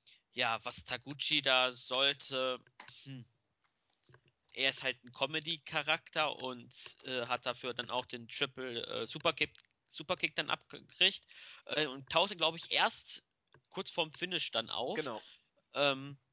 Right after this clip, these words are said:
Speaker 1: war bis dahin wohl beschäftigt, sich irgendwie, äh, wieder da zu richten. Ähm, ja,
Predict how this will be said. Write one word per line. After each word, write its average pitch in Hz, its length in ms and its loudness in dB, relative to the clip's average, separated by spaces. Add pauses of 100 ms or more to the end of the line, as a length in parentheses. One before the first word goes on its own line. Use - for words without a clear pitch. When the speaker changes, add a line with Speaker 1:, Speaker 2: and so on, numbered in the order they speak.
(100)
Speaker 1:
war 120 140 -2
bis 123 140 -2
dahin 139 340 6
wohl 135 180 -6
beschäftigt, 135 580 -2
sich 127 160 -10
irgendwie, 127 500 -4
äh, 120 380 -6
wieder 127 220 -2
da 117 300 -2
zu - 220 -10
richten. 147 520 0 (540)
Ähm, 135 380 4 (560)
ja, 123 320 6